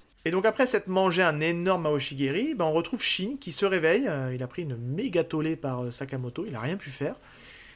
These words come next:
Et il se réveille, euh, dans un lit avec, euh, deux personnes en face de lui, euh, ni plus ni moins que donc la femme et la fille de Sakamoto, et qui en fait, euh, sont ultra bienveillants.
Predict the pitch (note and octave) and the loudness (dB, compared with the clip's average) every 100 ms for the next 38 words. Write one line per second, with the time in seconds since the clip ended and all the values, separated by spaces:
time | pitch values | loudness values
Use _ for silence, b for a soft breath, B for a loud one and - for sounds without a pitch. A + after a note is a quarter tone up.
0 | - E3+ F#3+ G#3 G#3 G#3+ G#3+ F3 D#3+ G#3 | 0 2 4 6 8 8 6 6 6 4
1 | A3 F#3+ F3 D#3+ F#3+ B3 C#3 C#3 F3 - | 4 4 2 0 -4 -2 -2 0 0 0
2 | C3+ A#2+ A#2 A2+ A2+ A2+ C3 A2 D#3 G3+ | 0 0 -2 -6 -8 -12 -12 -2 0 2
3 | F3 - D#3+ C#3 C3+ B2+ A#2+ A2+ C#3+ G#3 | 0 -2 -2 -2 -2 -2 -2 -2 -2 -2
4 | A#3 C3 b b b b C3+ D3 D3 F3 | -8 -12 b b b b 2 2 2 2
5 | D#3+ E3 D#3+ B2+ B2 A2+ - - F#3+ G#3+ | 2 2 2 0 0 -2 -2 0 0 -2
6 | - - C4 F#3+ - E3+ B3 - - - | -2 2 4 4 0 -6 -6 -10 -16 -4
7 | C3+ F#3 G#3 D#3+ C3 B2+ C3+ - - B | -2 2 2 2 2 2 0 -2 -20 B
8 | B B B D3 F3+ - F#3 G#3 C#3 D#3+ | B B B 4 4 2 4 6 6 4
9 | F3 C#3 B2 A#2+ C3+ C3+ - - D#3+ D3 | 4 4 4 2 0 0 -2 2 2 4
10 | C#3 C3 C#3+ A3+ | 4 6 4 0